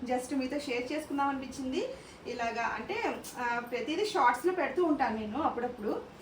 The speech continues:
ఇవేంటంటే, ఆ, లాంగ్ వీడియోలో కూడా ఒకసారి ఉన్నే పెడదాం అనిపించింది, just అంతే అనమాట. So ఈ వీడియో నచ్చితే కనుక తప్పకుండా ఒక లైక్ అయితే చేయండి. అలాగే ఇక్కడ చూడండి మిషన్ మీద,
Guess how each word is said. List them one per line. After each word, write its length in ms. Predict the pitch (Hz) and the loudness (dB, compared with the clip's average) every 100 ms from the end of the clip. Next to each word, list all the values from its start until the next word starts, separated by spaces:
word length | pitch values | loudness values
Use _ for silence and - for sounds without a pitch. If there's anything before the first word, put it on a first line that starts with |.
| - | -8
ఇవేంటంటే, 880 | 302 294 285 302 302 339 440 311 240 214 - 294 | -2 0 0 0 0 0 0 0 0 -6 -8 -4
ఆ, 200 | 262 262 | -2 0
లాంగ్ 280 | 254 254 262 | 4 6 6
వీడియోలో 260 | 269 262 262 | 2 -2 0
కూడా 160 | 277 | 0
ఒకసారి 260 | 262 254 247 | 2 2 2
ఉన్నే 200 | 240 254 | 0 -2
పెడదాం 360 | 262 220 220 262 | 0 0 2 2
అనిపించింది, 500 | 254 240 233 214 202 | 2 -4 -8 -6 -6
just 180 | 202 | -6
అంతే 220 | 220 - 220 | -8 -6 -6
అనమాట. 380 | 202 196 185 247 415 - - - - | -6 -6 0 0 0 -6 -16 -10 -2
So 80 | 262 | 0
ఈ 140 | 254 | 0
వీడియో 200 | 233 254 | -2 -4
నచ్చితే 300 | 247 - 254 | -4 -4 -4
కనుక 180 | 247 302 302 | -4 -4 -4
తప్పకుండా 400 | - - 247 247 | -6 -6 -6 -4
ఒక 100 | 240 | -2
లైక్ 240 | 220 208 | -2 -2
అయితే 220 | 220 240 233 | -4 -6 -6
చేయండి. 400 | 226 220 233 381 523 - - | -4 -4 -2 -2 -4 -8 -6
అలాగే 400 | - 240 226 554 - - - - | -2 0 0 -2 -4 -8 -12 -10
ఇక్కడ 160 | 285 | -6
చూడండి 360 | 269 277 302 339 | -2 0 4 4
మిషన్ 300 | 269 302 302 | 4 4 4
మీద, 160 | 302 | 6